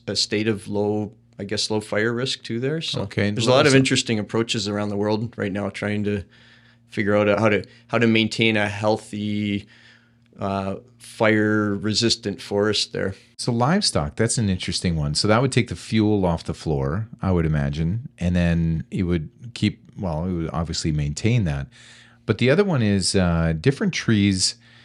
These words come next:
Speaker 2: And again, I, I don't know much about the different varieties of trees that grow in the forest, but I do know, like, one of the foresters was talking about w-, one of the trees secretes this sap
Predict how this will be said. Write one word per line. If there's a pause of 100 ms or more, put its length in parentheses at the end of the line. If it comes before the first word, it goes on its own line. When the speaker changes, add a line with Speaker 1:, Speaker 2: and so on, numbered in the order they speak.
(280)
Speaker 2:
And
again,
I,
I
don't
know
much
about
the
different
varieties
of
trees
that
grow
in
the
forest,
but
I
do
know, (680)
like,
one
of
the
foresters
was
talking
about
w-,
one
of
the
trees
secretes
this
sap